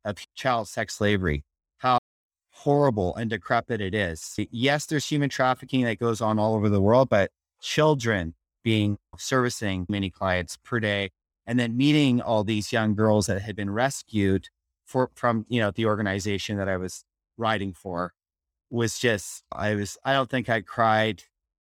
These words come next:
more over a three-week, uh, uh, period of time. It was, like, literally a floodfest of tears just streaming down my eyes and everybody else. And, like, the most joyous rides in the morning, the beauty of the sea,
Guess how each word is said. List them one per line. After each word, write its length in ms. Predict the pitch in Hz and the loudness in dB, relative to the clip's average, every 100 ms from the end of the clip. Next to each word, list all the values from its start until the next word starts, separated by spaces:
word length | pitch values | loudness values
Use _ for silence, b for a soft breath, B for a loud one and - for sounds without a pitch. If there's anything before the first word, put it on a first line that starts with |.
| _ _ _ _ - | _ _ _ _ -6
more 640 | 127 127 123 120 110 107 - - | 0 4 6 6 6 2 -4 0
over 340 | 135 117 120 | 0 2 -2
a 60 | 120 | -2
three-week, 600 | - 151 143 139 117 - - | 2 4 4 4 0 -6 -4
uh, 180 | 98 - | -2 -4
uh, 200 | 78 110 - | -8 -10 0
period 340 | 143 131 120 | 4 4 4
of 140 | 113 | 0
time. 460 | - 120 113 113 107 | 0 2 2 2 0
It 100 | 101 | -2
was, 200 | 107 - | -4 0
like, 200 | 110 107 | 0 2
literally 400 | 120 120 117 113 | 0 0 0 0
a 80 | 98 | 0
floodfest 920 | - - 120 117 113 - 107 92 - | -4 -12 -2 0 -2 -2 -2 -2 -4
of 120 | 92 - | -12 -6
tears 520 | - 110 101 92 - _ _ _ | 2 4 4 0 -6 _ _ _
just 360 | 123 107 - - | -2 0 -2 -6
streaming 420 | - 139 131 120 | -2 0 2 0
down 240 | 117 117 | 0 0
my 200 | 110 110 107 | 0 0 2
eyes 480 | 107 107 107 107 | 4 4 2 -2
and 80 | 110 | -2
everybody 460 | 113 117 113 110 107 | 0 0 0 0 2
else. 460 | 104 104 - - | 4 2 -2 -8
And, 220 | 110 101 82 _ _ _ | -8 -8 -10 _ _ _
like, 180 | 117 113 - | -2 -2 0
the 60 | |
most 240 | 143 143 - | 2 0 -2
joyous 840 | - - 143 151 170 185 190 - - - | -10 0 2 4 4 2 -2 -10 -14 -4
rides 720 | 123 123 135 139 139 - - | 2 4 4 2 0 -6 -12
in 120 | 120 | -6
the 80 | 110 | -4
morning, 640 | 110 123 131 131 131 127 113 | 0 2 2 4 4 2 0
the 100 | 92 | -2
beauty 420 | 123 131 139 139 | 2 2 4 2
of 120 | - | 0
the 80 | 107 | -6
sea, 680 | - - 135 131 127 127 | -8 0 4 6 6 2